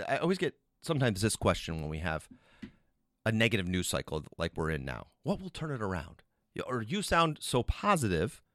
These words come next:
and not talking about markets already down, and, and usually when it's down, the, the twelve-month, twenty-four-month, thirty-six-month average is above average. But I think people are looking at this news cycle and, and,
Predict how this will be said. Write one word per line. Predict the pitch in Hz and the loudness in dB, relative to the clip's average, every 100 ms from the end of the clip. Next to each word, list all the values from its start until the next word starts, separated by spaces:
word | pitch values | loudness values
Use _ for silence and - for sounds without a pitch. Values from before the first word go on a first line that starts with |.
| _ - | _ 0
and | 120 | 6
not | 135 | 6
talking | 120 113 107 | 6 2 2
about | 95 87 82 - - - | 6 6 6 -2 -8 0
markets | 104 87 | 0 2
already | 101 87 | 2 2
down, | 78 85 87 92 - - | 2 2 2 0 -8 -6
and, | - 87 85 | 2 4 4
and | - 87 | 2 2
usually | 85 98 90 | 4 4 4
when | 87 82 | 2 0
it's | - | -2
down, | 82 78 92 101 _ | 0 0 -2 -6 _
the, | - 80 - | -6 -6 -6
the | 80 69 - _ _ _ _ _ | -10 -10 -12 _ _ _ _ _
twelve-month, | - 113 92 90 90 | 2 4 4 2 -2
twenty-four-month, | - 98 92 - 95 95 101 | -2 -2 -2 0 0 2 2
thirty-six-month | 98 92 87 101 92 - 110 98 101 87 | 0 -2 -2 -2 -2 -2 -2 0 0 2
average | 78 92 104 98 | 4 4 2 0
is | |
above | 110 113 160 | 4 8 8
average. | 95 73 87 - - - - - - | 6 0 -4 -6 -12 -20 -20 -20 -2
But | 180 | 2
I | |
think | 208 269 | 4 6
people | - 220 160 | 6 10 10
are | 131 | 10
looking | 151 151 131 | 8 6 8
at | 123 113 - _ | 8 6 0 _
this | - 110 | -2 2
news | 117 139 170 | 6 6 6
cycle | 113 101 - 107 | 6 4 4 2
and, | 92 - | 2 2
and, | 104 | 0